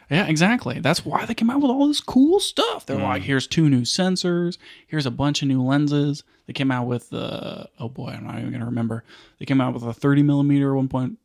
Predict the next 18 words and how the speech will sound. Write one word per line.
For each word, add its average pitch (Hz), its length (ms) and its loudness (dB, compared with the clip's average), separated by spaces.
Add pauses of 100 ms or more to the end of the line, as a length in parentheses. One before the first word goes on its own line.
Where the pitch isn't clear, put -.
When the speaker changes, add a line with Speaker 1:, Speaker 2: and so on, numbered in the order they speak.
Speaker 1:
two - 140 -4
point 139 320 -6
eight 127 180 -6
macro. 127 480 -4
Speaker 2:
They 101 120 -2
came 117 140 -2
out 101 100 0
with 98 100 -4
four 113 300 0
new 110 120 2
versions 104 420 0
of 104 40 -10
the 98 80 -2
fifty-six, 107 500 -4
Speaker 1:
Yeah, 131 260 2
Speaker 2:
probably. 117 260 0
Speaker 1:
mm, 139 240 2
probably 147 200 -2